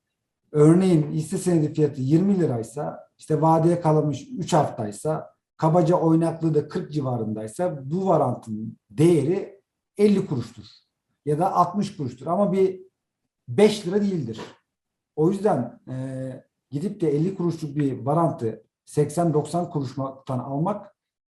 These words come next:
e, yatırımın kâre dönüşmesi anlamında kendi içerisinde, e, problemleri beraberinde getirir. O yüzden, e, buradaki, e, böylesi durumlarda içine düşmemek adına,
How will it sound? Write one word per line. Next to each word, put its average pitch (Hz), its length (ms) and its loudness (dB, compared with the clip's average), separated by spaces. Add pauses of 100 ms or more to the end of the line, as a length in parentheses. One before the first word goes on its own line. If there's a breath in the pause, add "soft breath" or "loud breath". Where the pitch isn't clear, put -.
(120)
e, 123 400 -2 (320)
yatırımın 160 800 0 (280)
kâre 147 400 0
dönüşmesi 135 580 -4
anlamında 127 880 -2 (220)
kendi 160 300 0
içerisinde, 147 800 -4 (280)
e, 127 160 -8
problemleri 151 840 0
beraberinde 110 560 -4
getirir. 190 640 -4 (320)
O 185 140 2
yüzden, 165 540 0
e, 143 360 -4 (100)
buradaki, 160 680 -2 (360)
e, - 340 -10
böylesi 147 400 2
durumlarda 135 920 -2
içine 131 460 -6 (100)
düşmemek 135 440 -4
adına, 156 500 -6